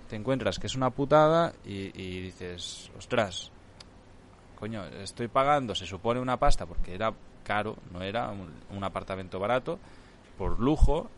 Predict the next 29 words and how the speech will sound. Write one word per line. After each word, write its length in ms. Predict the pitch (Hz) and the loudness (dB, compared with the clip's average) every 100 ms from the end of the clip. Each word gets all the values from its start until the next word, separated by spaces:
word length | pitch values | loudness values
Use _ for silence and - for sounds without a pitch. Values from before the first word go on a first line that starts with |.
| - | -18
y 120 | 95 98 | -10 -8
al 120 | 92 | -6
final 300 | 98 110 135 | -4 -2 -2
te 80 | 143 | -2
encuentras 380 | 131 131 98 | -6 -6 -8
una 120 | 113 117 | -8 -6
cosa 180 | 123 | -4
súper 260 | 117 120 123 | -6 -6 -8
cutre, 540 | - 160 151 160 165 - | -4 -6 -2 -2 -2 -4
que 100 | 104 | -8
está 240 | - 131 | 0 0
rota, 440 | 131 156 147 160 147 | 2 -2 0 0 0
que 120 | 110 | -4
nadie 240 | 117 123 | -2 -2
responde, 680 | 123 120 - 151 143 151 151 | -2 -6 -4 -2 -2 -4 -4
que 180 | - 110 | -6 -6
no 120 | 117 | -6
se 100 | 127 | -8
hacen 220 | 113 127 | -8 -10
cargo, 540 | 123 151 143 139 156 151 - - - - - | -2 0 0 0 -4 -4 -10 -20 -20 -20 -6
y 120 | 113 | -4
tengo 340 | 107 143 143 127 | 2 2 2 -2
que 80 | |
estar 280 | 131 - 147 | -4 2 2
yo 240 | 131 143 127 | 2 -2 -2
perdiendo 440 | 98 104 123 139 | -4 -6 -4 -4
mi 100 | 139 | -6
tiempo 400 | 131 139 117 98 | -6 -8 -6 -6
de, 320 | 95 92 92 | -6 -6 -8